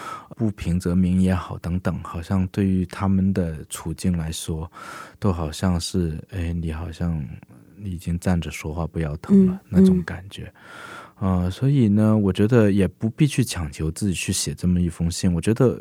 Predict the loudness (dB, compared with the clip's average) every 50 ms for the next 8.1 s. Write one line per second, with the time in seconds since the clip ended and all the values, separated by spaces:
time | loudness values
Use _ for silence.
0 | -10 -6 -2 -2 2 6 6 6 6 4 0 -2 -6 -6 -4 -4 -2 -2 0 -2
1 | -2 -4 -6 -14 -18 -16 -12 -2 2 4 4 4 4 4 4 4 4 4 4 2
2 | -2 -2 -2 -2 -2 0 0 0 0 0 -4 -6 2 4 4 4 4 2 -4 -8
3 | -12 -14 -20 _ _ _ -4 -2 -2 -2 -4 -8 -6 -2 0 2 2 4 4 2
4 | 2 0 2 4 4 4 4 0 -4 -8 _ -18 _ _ -6 0 0 0 4 6
5 | 6 6 6 6 4 2 2 2 -2 -8 -16 -18 -20 _ _ -6 -6 -2 0 2
6 | 4 6 6 6 4 2 0 0 0 0 0 -2 -6 -4 -4 -4 -4 -4 -6 -6
7 | -6 -4 -6 -6 -4 -4 -4 -4 -2 -4 -4 -4 -4 -8 -10 -10 -8 -6 -6 -6
8 | -6 -8